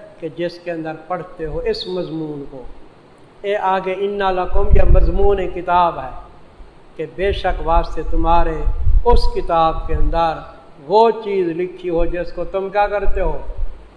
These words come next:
پسند کرتے ہو کہ بہشت ہماری ہے۔ اچھا، چلو یہ نہیں تو یہ بتاؤ کہ اللہ تعالیٰ نے قسم اٹھا لی ہو کہ خدا کی قسم ہے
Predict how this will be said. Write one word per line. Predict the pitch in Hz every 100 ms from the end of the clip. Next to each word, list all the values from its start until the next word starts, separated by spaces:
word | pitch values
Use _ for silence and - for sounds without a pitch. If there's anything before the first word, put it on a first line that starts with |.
| _
پسند | 165 - 175 170 160
کرتے | 156 143 156
ہو | 143 151 151
کہ | 160
بہشت | 160 170 160 -
ہماری | 151 156 151 143
ہے۔ | 131 - _ _ _ _ _ _ -
اچھا، | 151 - 147 120 - _ -
چلو | 185 185
یہ | 175 180 202
نہیں | 196 185 160 165 175 - - - -
تو | 160
یہ | 165 196 175
بتاؤ | 160 160 160 156 156 156 - - -
کہ | 175
اللہ | 190 208 202 175 180
تعالیٰ | 165 165 160
نے | 160 156 -
قسم | 202 - 156 -
اٹھا | - - 156 156
لی | 151
ہو | 147 165 156 - - - -
کہ | 175 -
خدا | 180 185 185 -
کی | 175 170
قسم | 175 - 170
ہے | 175